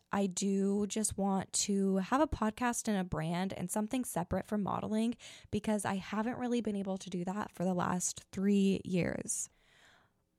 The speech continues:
Modeling isn't my only personality, but I think because of how involved I got into it,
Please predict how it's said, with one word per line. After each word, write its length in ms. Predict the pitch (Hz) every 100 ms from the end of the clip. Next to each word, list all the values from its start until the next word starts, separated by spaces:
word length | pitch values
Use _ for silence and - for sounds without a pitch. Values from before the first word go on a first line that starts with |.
| _
Modeling 440 | 233 254 330 392 294
isn't 320 | 196 214 -
my 100 | 208
only 200 | 196 202
personality, 800 | - 220 208 175 175 196 233 233
but 160 | 196
I 120 | 196
think 360 | 190 - 226 233
because 360 | 269 - 208 196
of 100 | 214
how 240 | - 196
involved 520 | 190 180 165 175 202
I 80 | 220
got 200 | 226 240
into 300 | 233 233 254
it, 220 | 247 247